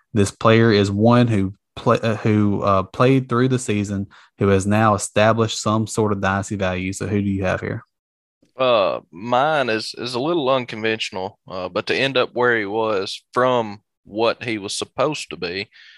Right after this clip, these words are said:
Speaker 2: uh, was Cordarrelle Patterson, who, you know, of course, is a wide receiver that was playing for Atlanta this year that nobody thought would end up. I don't know exactly where he ended up, but I, it was somewhere around the running back eight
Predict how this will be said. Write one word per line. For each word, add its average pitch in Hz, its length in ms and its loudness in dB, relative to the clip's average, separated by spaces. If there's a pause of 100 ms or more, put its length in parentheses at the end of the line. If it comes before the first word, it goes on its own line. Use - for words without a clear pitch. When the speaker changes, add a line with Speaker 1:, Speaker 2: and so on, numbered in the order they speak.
(160)
Speaker 2:
uh, 73 280 -8
was 92 200 -6
Cordarrelle 117 520 2
Patterson, 104 600 -2
who, 98 280 -6 (140)
you 120 140 -10
know, 90 200 -6
of 101 80 -10
course, 110 340 -2
is 104 100 -8
a 104 60 -6
wide 110 320 2
receiver 104 560 -6 (240)
that 92 240 -4
was 95 240 -8
playing 104 400 -2
for 107 140 -4
Atlanta 104 400 -2
this 107 260 -4
year 98 160 -4
that 90 160 -8
nobody 107 480 -2
thought 104 400 -2 (460)
would 101 180 0
end 104 240 -4
up. 104 240 2 (380)
I 107 60 0
don't 110 140 2
know 113 120 0
exactly 101 580 -2
where 110 180 -2
he 107 140 -2
ended 104 240 -6
up, 107 240 0 (120)
but 98 120 -6
I, 95 180 -2
it 101 60 -2
was 76 120 -8
somewhere 113 300 -2
around 110 220 0
the 101 80 -8
running 107 300 -2
back 104 260 -2
eight 110 300 -4